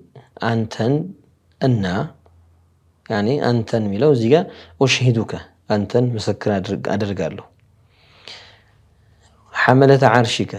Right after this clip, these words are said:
ዐርሽህን የሚሸከሙትንም መላኢካዎችንም ምስክር አድርጌያለሁ፣ አድርጌ አነ-፣ አነጋለሁ። አንተን ምስክር አድርገ-፣ አድርጌ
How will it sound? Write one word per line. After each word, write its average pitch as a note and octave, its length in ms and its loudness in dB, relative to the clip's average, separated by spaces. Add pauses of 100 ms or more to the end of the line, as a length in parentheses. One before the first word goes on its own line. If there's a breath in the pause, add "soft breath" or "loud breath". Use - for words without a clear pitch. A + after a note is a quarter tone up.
(360)
ዐርሽህን C3 540 4
የሚሸከሙትንም A2+ 1080 2 (1300)
መላኢካዎችንም G#2+ 920 0 (220)
ምስክር A2 420 -4
አድርጌያለሁ፣ F#2+ 640 -6 (280)
አድርጌ G2 420 -4 (680)
አነ-፣ G#2+ 280 -2
አነጋለሁ። F#2+ 580 -4 (1040 loud breath)
አንተን C3+ 520 6 (600)
ምስክር A2 440 0
አድርገ-፣ F#2+ 460 0
አድርጌ F#2+ 400 -6